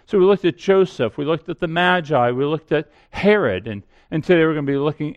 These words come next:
at Mary. Now, Mary obviously has a unique perspective as the mother of Jesus, and we find his,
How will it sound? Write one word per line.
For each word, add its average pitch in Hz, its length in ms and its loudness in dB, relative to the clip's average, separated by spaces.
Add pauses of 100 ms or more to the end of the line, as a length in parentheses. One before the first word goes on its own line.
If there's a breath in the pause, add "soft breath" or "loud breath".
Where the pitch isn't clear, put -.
at 131 360 -4
Mary. 160 440 0
Now, 135 140 -4 (240 soft breath)
Mary 202 320 2
obviously 190 560 0
has 170 240 -2
a 170 60 -8
unique 185 600 -4
perspective 135 800 -4
as 127 600 -2 (260 soft breath)
the 143 160 -2
mother 175 600 0
of 147 240 -4
Jesus, 147 460 -6
and 165 80 -4
we 185 100 0
find 254 320 0
his, 208 260 -2